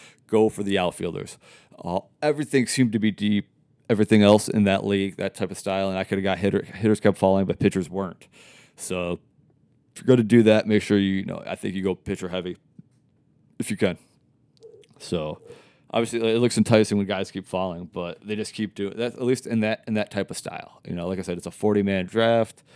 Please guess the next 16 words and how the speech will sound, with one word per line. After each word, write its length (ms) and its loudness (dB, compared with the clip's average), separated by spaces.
So, 420 -16
yeah. 140 -14
All 80 0
right. 100 -2
So, 420 6
uh, 240 6
again, 420 0
we 200 -8
break 300 -6
up 120 -10
into 220 -8
divisions, 960 2
so 320 -4
that 280 2
is 120 -2
amazing, 720 0